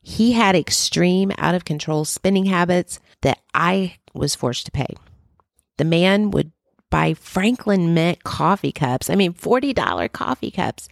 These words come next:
He didn't drink coffee, tea, or even hot chocolate for that matter. He had a hobby that kept him out in the detached garage a lot, where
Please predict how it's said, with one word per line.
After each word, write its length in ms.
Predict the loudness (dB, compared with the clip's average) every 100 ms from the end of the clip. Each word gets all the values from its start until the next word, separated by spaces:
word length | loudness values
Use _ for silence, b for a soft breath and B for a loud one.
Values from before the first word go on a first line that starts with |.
| b b
He 180 | b 0
didn't 300 | 2 2 2
drink 240 | 2 0 0
coffee, 680 | 0 0 0 -2 -2 -4 -10 -4
tea, 420 | 0 2 0 0
or 80 | 0
even 240 | 0 -2
hot 300 | 0 0 0
chocolate 440 | -2 -2 -2 -4 -2
for 140 | 0
that 240 | 2 0
matter. 340 | -2 -6 -8 -10 -16 _ _ _ _ _ _
He 100 | 2
had 140 | 4 4
a 80 |
hobby 440 | 4 2 4 4 2
that 180 | 0 0
kept 260 | 0 2
him 200 | 0 0 -2 -2
out 340 | 0 2 0
in 160 | 0 0
the 220 | 2 0 -2
detached 540 | -2 -2 -4 -6 -12
garage 280 | -8 -4 0
a 60 |
lot, 340 | 2 2 2 -2 _ b b b b b
where 500 | 0 2 2 0 -2